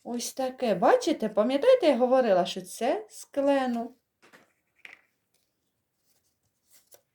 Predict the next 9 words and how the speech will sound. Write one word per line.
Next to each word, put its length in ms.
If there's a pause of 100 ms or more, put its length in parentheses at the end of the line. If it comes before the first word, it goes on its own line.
(1800)
Також 440
ми 160
його 260
змазуємо 600
клеєм 760 (1800)
і 160
приклеюємо 1300 (160)
ось 340
сюди. 640